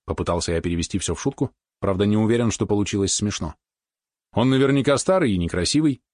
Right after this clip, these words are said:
Думаю, начинающий...» Запнулся я, потому что не хотелось произносить слово «стряпчая». Слишком уж похоже на стряпуха.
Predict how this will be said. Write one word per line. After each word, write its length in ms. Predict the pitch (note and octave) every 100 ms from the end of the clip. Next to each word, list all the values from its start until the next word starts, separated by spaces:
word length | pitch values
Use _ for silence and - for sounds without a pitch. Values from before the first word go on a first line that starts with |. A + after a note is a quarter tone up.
| _ _ _ _ _ _ _
Думаю, 340 | F2+ G#2+ A#2+ A#2+
начинающий...» 840 | A#2 B2+ C3 C3 A2 A#2+ A#2 A#2+ _ _ _ _ _ _ _ _ -
Запнулся 500 | D#2+ D#2+ F2+ F2+ F#2
я, 100 | G#2
потому 240 | G2 F#2+
что 140 | - G2
не 80 |
хотелось 360 | G2+ F#2 A2+ G2
произносить 540 | - F#2+ F2+ G2 G#2
слово 240 | - G#2 G2
«стряпчая». 600 | - - - - C#2+ - _ _ _ _
Слишком 360 | - C#3+ - F#2
уж 140 | - -
похоже 380 | G#2+ - A2+ G2+
на 80 | G2+
стряпуха. 560 | - A2+ A2+ F2+ -